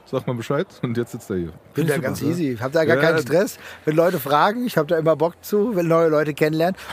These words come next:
Speaker 2: und freue, freue mich, dass wir das heute hier mal ein bisschen machen. Und,
Speaker 1: Ja.
Speaker 2: äh, wir sitzen ja hier schon in einer coolen Bar, hier haben professionelles Equipment, wo ich mir manchmal wünschen würde, ich würde genauso <laughs> professionell zu Hause sitzen. Ja?
Speaker 3: Ja.
Speaker 2: Also das ist schon nicht, nicht so wenig gut.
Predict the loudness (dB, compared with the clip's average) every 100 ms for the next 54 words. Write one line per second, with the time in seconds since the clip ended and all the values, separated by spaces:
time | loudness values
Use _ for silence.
0 | -12 0 2 2 0 -8 0 2 2 0
1 | 0 -2 0 -2 -2 -6 -8 -10 -10 -10
2 | -8 -6 -8 -10 -18 -20 -20 -6 -4 -2
3 | -4 -4 -2 -2 0 0 2 2 0 0
4 | -2 0 0 0 0 2 2 0 0 -2
5 | 0 0 0 0 0 0 -2 -2 -2 -4
6 | -4 -8 -8 0 2 4 4 4 2 2
7 | -2 0 2 2 0 2 2 4 2 4
8 | 4 4 4 4 4 4 4 4 4 4
9 | 2 0 0 -2 -6 -4 -2 -2 -4 -4
10 | -4 -4 -4 -4 -6 -6 -6 -4 -4 -4
11 | -4 -4 -4 -4 -4 -2 -2 -2 -6 -12